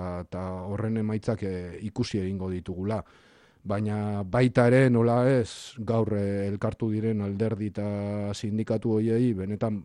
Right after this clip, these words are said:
badakigulako ez dela erraza, eta, eta zentzu horretan uste dut, e, gure irakurle gehienen eta gure erosle gehienen izenean esaten, esan dezakedala, ba, eskertu egiten dugu, e, dugula egin duten esfortzua.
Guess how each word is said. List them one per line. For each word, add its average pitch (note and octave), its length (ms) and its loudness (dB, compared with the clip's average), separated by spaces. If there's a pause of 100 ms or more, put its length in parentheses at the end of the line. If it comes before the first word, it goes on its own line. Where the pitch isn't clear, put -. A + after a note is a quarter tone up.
(240)
badakigulako A2+ 880 2
ez - 80 -12
dela A2 240 0
erraza, G#2+ 380 0
eta, F#2+ 180 -6 (800)
eta G2+ 160 -4
zentzu A2+ 300 0
horretan A2+ 320 2 (500)
uste - 240 2
dut, A#2 220 4 (340)
e, G2+ 400 -2
gure G#2+ 240 4
irakurle A#2 600 4
gehienen A2 760 4
eta G2 240 -2
gure G#2 240 4
erosle A2+ 320 2
gehienen A2 480 2
izenean A2 540 0
esaten, A2 500 -2
esan A2+ 240 0
dezakedala, A2 560 2 (560)
ba, F#2 220 -4 (100)
eskertu G2 400 -2
egiten F#2+ 240 -4
dugu, F#2+ 220 -4 (100)
e, G2 160 -2
dugula G#2 400 2 (320)
egin F#2+ 240 -6
duten D#2+ 320 -8
esfortzua. D#2 480 -10